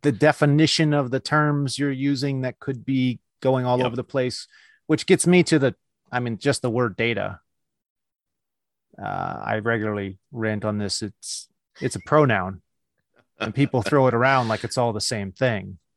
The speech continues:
Speaker 2: Yeah.
Speaker 1: And to me, if you go into a conversation with somebody and you don't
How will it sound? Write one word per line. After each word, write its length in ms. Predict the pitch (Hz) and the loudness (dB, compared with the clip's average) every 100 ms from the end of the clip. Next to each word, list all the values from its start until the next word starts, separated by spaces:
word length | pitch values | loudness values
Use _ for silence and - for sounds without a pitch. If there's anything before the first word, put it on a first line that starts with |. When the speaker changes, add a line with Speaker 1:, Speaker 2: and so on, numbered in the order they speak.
| _ - | _ -4
Speaker 2:
Yeah. 340 | 87 78 78 _ 113 | 0 0 -4 _ -8
Speaker 1:
And 300 | 117 110 95 - - - | -6 -4 -6 -10 -12 -8
to 80 | 123 | -6
me, 220 | 123 123 | -4 -4
if 200 | 113 - | -4 -6
you 80 | 117 | -6
go 240 | 135 135 | 0 0
into 200 | 131 120 | 0 -2
a 60 | 117 | -4
conversation 720 | - 127 113 - 135 117 123 | -2 -4 -4 -4 -4 -4 -6
with 60 | 104 | -8
somebody 400 | 123 113 110 110 | -6 -6 -6 -6
and 80 | |
you 100 | 120 | -6
don't 260 | 110 131 | -4 -6